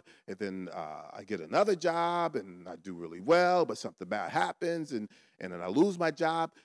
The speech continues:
Well, you have to, at some point, you have to break the pattern. I get into a relationship, everything goes really well, then all of a sudden,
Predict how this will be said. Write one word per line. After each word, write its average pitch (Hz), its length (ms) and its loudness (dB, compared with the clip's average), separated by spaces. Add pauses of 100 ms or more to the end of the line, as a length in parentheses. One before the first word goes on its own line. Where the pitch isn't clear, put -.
(120)
Well, 180 260 2
you 180 120 -4
have 202 260 -4
to, - 160 -10
at 160 140 2
some 233 280 0
point, 190 320 -2
you 139 80 0
have 143 200 -2
to 127 80 -10
break 123 240 -6
the 113 80 -12
pattern. 92 320 -8 (500)
I - 140 0
get 151 180 8
into 214 280 8
a 190 40 12
relationship, 175 960 6 (220)
everything 180 440 8
goes 170 320 8
really 165 300 8
well, 160 560 8 (300)
then 170 120 -8
all 180 300 8
of 190 80 4
a 196 80 10
sudden, 165 640 6